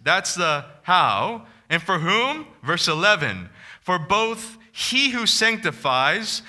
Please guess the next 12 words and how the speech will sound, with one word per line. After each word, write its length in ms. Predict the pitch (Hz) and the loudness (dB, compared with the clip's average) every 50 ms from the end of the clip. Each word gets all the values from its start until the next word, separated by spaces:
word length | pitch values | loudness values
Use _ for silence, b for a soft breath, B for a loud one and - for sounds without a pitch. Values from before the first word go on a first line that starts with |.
| B B B B | B B B B
and 180 | 165 180 185 170 | -2 0 0 2
those 380 | 185 208 220 240 240 226 - | 2 2 0 0 0 -2 -2
who 120 | 208 190 185 | -2 0 0
are 120 | 175 160 | -2 -2
being 280 | 143 156 196 202 190 180 | 0 0 -2 0 0 -2
sanctified 840 | - - - 190 190 190 185 165 131 - - 151 147 143 147 156 151 | -4 -2 -2 -2 -2 -2 -6 -8 -8 -4 -2 0 2 2 2 2 2
are 160 | 147 147 135 | 2 0 0
all 440 | - 156 175 202 208 214 220 208 165 | 0 -2 0 0 0 0 -2 -2 -4
of 140 | 170 143 | -6 -6
one, 600 | 131 135 147 165 175 160 127 107 98 95 92 101 117 B B B B B | -6 -6 -4 -2 0 0 0 -2 -4 -6 -10 -14 -18 B B B B B
for 160 | - 170 165 160 | -6 -6 -6 -6
which 600 | 160 160 190 233 262 - - - - - - | -6 -6 -4 -4 -2 -2 -2 -4 -4 -6 -8